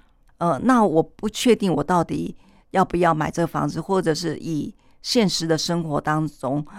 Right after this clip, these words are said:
好像经济能力不足以可以来购买这个房子。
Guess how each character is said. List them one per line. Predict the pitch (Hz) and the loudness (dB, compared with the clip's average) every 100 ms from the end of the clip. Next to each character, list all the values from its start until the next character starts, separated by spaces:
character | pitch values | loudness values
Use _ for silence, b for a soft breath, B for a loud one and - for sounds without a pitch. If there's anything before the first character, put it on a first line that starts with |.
| B | B
好 | - 160 | -4 -4
像 | - 233 180 b b b | 0 0 0 b b b
经 | - 226 220 | 0 2 4
济 | 214 190 | 2 0
能 | 160 156 170 | 2 0 0
力 | 196 180 | 0 -2
不 | - 226 | -2 -6
足 | - 165 156 165 | -6 -4 -2 -2
以 | 180 151 117 - - _ - | -4 -6 -6 -14 -20 _ -18
可 | - 160 | -2 -2
以 | 175 165 | 0 -2
来 | 139 | -2
购 | - 170 | 0 0
买 | 147 - | 0 -2
这 | 113 | -6
个 | - | -8
房 | - 143 143 | -8 -6 -6
子。 | - | -6